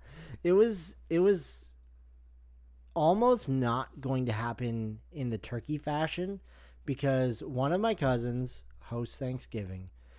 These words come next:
And after last year, she was just like, "You know what? Not gonna do this. I don't wanna have to cook a turkey. It's, like, a full-time job for the day to cook a turkey.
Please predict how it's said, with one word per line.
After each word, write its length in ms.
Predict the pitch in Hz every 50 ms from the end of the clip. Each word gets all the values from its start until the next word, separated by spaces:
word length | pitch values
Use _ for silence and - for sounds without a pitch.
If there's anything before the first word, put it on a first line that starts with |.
| - - - - - - - - - - - -
And 140 | 135 117 123
after 340 | 131 151 170 170 - 190
last 360 | 180 156 127 123 120 110 - -
year, 160 | 117 113 107
she 140 | - - 120
was 80 | 107
just 180 | 110 107 101 113
like, 260 | 113 110 110 107 - - - - - - -
"You 100 | - 135
know 140 | 139 143 135
what? 340 | 135 131 131 131 135 - - - - - - - - - - - - - - - - - - - - - - - - - - - - - -
Not 400 | 120 120 123 127 123 117 - -
gonna 240 | - 127 117 110 104
do 160 | 92 101 95
this. 300 | 85 85 87 87 - - -
I 140 | - 131 127
don't 180 | 127 135 139 139
wanna 220 | 131 127 127 123
have 160 | 117 123 117 -
to 80 | 117
cook 240 | - - - 135 -
a 40 | 143
turkey. 540 | - - 143 156 147 135 - 165 185 180 131
It's, 200 | 120 - - -
like, 180 | 131 123 107
a 60 | 113
full-time 600 | 101 - - 160 175 170 - 160 156 156 147 135
job 380 | 117 101 120 117 113 123 131 131
for 120 | 120 127 135
the 100 | 131 123
day 180 | 120 127 127 131
to 80 | 117
cook 220 | - - 135 123 -
a 40 | 117
turkey. 560 | - - 139 131 117 - - 143 135 131